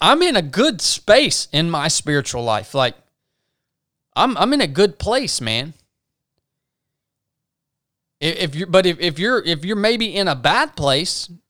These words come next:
or you're, you're really searching, be intentional about making an offering to God.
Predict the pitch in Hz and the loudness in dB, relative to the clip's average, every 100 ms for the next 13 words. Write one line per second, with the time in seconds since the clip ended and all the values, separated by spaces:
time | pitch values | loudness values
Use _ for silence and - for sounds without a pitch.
0 | - 165 165 160 156 160 139 139 226 233 | -4 -2 0 -2 -2 -2 -2 2 2 2
1 | 151 113 - _ _ - - - 240 - | -2 -4 -16 _ _ -10 -6 0 0 0
2 | - 92 107 _ _ _ _ _ _ _ | -6 -6 -16 _ _ _ _ _ _ _
3 | _ _ _ _ _ _ _ _ _ _ | _ _ _ _ _ _ _ _ _ _
4 | _ _ _ _ _ _ _ _ _ _ | _ _ _ _ _ _ _ _ _ _
5 | _ _ _ _ _ _ _ _ 139 254 | _ _ _ _ _ _ _ _ -4 -2
6 | 302 147 - 220 - 190 147 127 131 - | -2 -4 -4 -4 -4 -2 0 2 0 -2
7 | 131 147 170 160 127 107 107 _ _ _ | -4 -2 -2 -6 -6 -8 -14 _ _ _
8 | _ _ _ _ _ _ 127 131 82 151 | _ _ _ _ _ _ -10 -6 2 4
9 | 156 - 113 98 107 _ _ - 113 131 | 4 -2 -12 -12 -16 _ _ -12 0 4
10 | 135 | 4